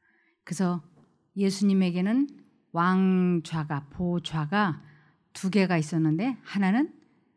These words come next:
은혜의 보좌라 그러고 하나는 영광의 보좌라 그래요. 그래서 우리 주님께서는 지금 저 하늘나라에 있는 영광의 보좌의 왕도 되시고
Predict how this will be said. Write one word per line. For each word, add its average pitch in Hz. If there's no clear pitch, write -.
은혜의 202
보좌라 160
그러고 151
하나는 196
영광의 185
보좌라 151
그래요. 135
그래서 175
우리 190
주님께서는 190
지금 202
저 196
하늘나라에 202
있는 226
영광의 185
보좌의 170
왕도 185
되시고 190